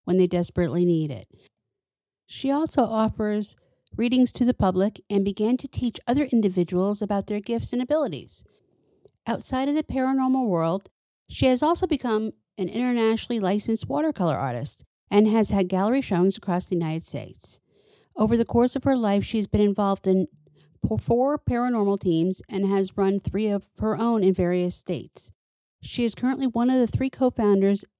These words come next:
and the psychic medium for the In-Between Paranormal, which was founded in March of twenty twenty-two. The In-Between Paranormal focuses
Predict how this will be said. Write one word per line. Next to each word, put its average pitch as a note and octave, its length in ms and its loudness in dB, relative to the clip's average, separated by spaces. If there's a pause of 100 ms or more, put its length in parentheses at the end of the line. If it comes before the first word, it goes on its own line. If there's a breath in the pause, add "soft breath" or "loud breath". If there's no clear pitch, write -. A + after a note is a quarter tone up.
(140)
and A3+ 160 2
the G#3+ 80 0
psychic A3 320 -6
medium A3+ 380 0
for F#3+ 300 2
the - 240 -6
In-Between G3 640 0
Paranormal, E3+ 640 2 (760)
which B3+ 200 -2
was B3 180 -2
founded C4+ 480 0
in A3 220 -2
March G#3+ 260 -2
of G#3 160 -6
twenty G#3 320 0
twenty-two. G3 760 -4 (600)
The A#3+ 140 -10
In-Between D4+ 580 2
Paranormal A#3 720 -2
focuses A#3 480 -4